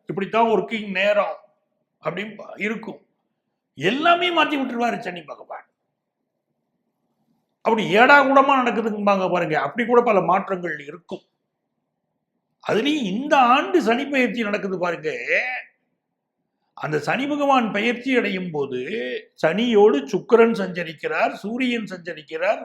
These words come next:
ராகு சஞ்சரிக்கிறார். இப்படி இந்த கிரகங்கள் உட்கார்ந்து சஞ்சரிச்சுக்கிட்டு இருக்கு. அன்னைக்கு சந்திரனும் அங்கதான் இருக்கார். சனியோடு இன்னும் நாலு கிரகங்கள் சேர்ந்து ச-, அங்க அமர்ந்திருக்கிறார்கள் மீன ராசியில. ஐந்து கிரகங்களுடைய கூட்டாக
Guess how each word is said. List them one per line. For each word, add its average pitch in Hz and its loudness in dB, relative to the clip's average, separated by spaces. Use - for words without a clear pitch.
ராகு 240 -2
சஞ்சரிக்கிறார். 175 -6
இப்படி 190 0
இந்த 165 -4
கிரகங்கள் 254 0
உட்கார்ந்து 233 0
சஞ்சரிச்சுக்கிட்டு 196 -8
இருக்கு. 240 -6
அன்னைக்கு 196 -10
சந்திரனும் 254 -2
அங்கதான் 190 -2
இருக்கார். - -12
சனியோடு 240 6
இன்னும் 277 -2
நாலு 240 6
கிரகங்கள் 220 0
சேர்ந்து 262 4
ச-, - -16
அங்க 196 -4
அமர்ந்திருக்கிறார்கள் 196 0
மீன 202 -6
ராசியில. 175 -6
ஐந்து 247 0
கிரகங்களுடைய 233 0
கூட்டாக 254 2